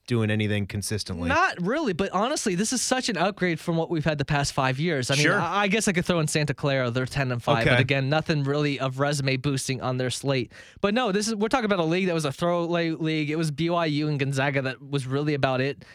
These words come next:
Speaker 2: and then Saint Mary's every so often. But now you're starting to get that extension of teams like San Francisco emerging. It's becoming a better conference from top to bottom.
Speaker 1: You know the big name that went to San Francisco? Basketball history here now.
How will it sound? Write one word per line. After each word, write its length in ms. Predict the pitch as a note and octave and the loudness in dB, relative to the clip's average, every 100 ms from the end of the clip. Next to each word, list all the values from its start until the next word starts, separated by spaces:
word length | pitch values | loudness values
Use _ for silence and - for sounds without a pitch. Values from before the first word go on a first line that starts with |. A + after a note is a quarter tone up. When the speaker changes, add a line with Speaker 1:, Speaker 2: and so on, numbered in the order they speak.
| - | -8
Speaker 2:
and 140 | - C#3 | -2 0
then 240 | C#3 C3 - | 0 -2 -6
Saint 320 | - F3+ C#3+ | -2 -2 0
Mary's 300 | D3 D3 D3 | 0 2 0
every 180 | C3+ C#3 | 0 0
so 220 | C#3+ B2 | 0 0
often. 460 | C3+ D3 - G#2+ - - - | 0 -2 -2 -4 -6 -20 -8
But 120 | C#3 | -2
now 100 | C#3 | 2
you're 140 | F#3+ F#3+ | 2 2
starting 400 | - G3 F#3 E3 | 0 0 0 0
to 80 | D#3 | 0
get 240 | E3+ E3+ | 0 0
that 100 | D#3 | 0
extension 480 | D3+ - E3+ E3+ D#3+ | 0 0 0 0 -2
of 100 | B2+ | -2
teams 240 | - E3 | -2 0
like 140 | D#3 C3+ | 0 2
San 220 | D#3+ D#3+ | 0 0
Francisco 480 | D3 E3+ D3+ D#3 C#3 - | -2 -4 -2 -2 -2 -2
emerging. 540 | D3 C#3+ G3+ D#3 B2 | 0 0 0 0 -2
It's 160 | C#3 - | -4 -6
becoming 420 | - G#3+ C#4+ D4 | -4 -2 -2 -2
a 60 | G#3 | -2
better 240 | F3+ F#3+ | -2 -2
conference 400 | - F#3+ F3 F3+ | -2 -2 -2 -4
from 140 | - | -4
top 220 | C#3+ C#3+ - | -2 -2 -2
to 60 | |
bottom. 300 | C#3 - - - | -4 -4 -6 -2
Speaker 1:
You 120 | F#3+ | 0
know 200 | B3 D4 | 2 2
the 100 | A3 | 0
big 340 | B2 F#3 D#3 | 0 0 0
name 380 | A#2 G#2+ D#2 D#2 - - | 0 0 -2 -10 -8 -2
that 160 | B2+ | 0
went 200 | C3+ B2+ | 2 2
to 80 | B2 | 2
San 240 | - B2 G#2 | 2 2 2
Francisco? 500 | G2+ - G2+ - E2 - - | -2 -4 -4 -4 -8 -10 0
Basketball 520 | C#3 D3 - G#2 A#2+ | 2 2 0 2 0
history 500 | G#2 B2 - F#2 E2 | 2 0 -2 -6 -10
here 200 | C#2 D2 | -10 -14
now. 180 | D#2 C#2+ | -14 -18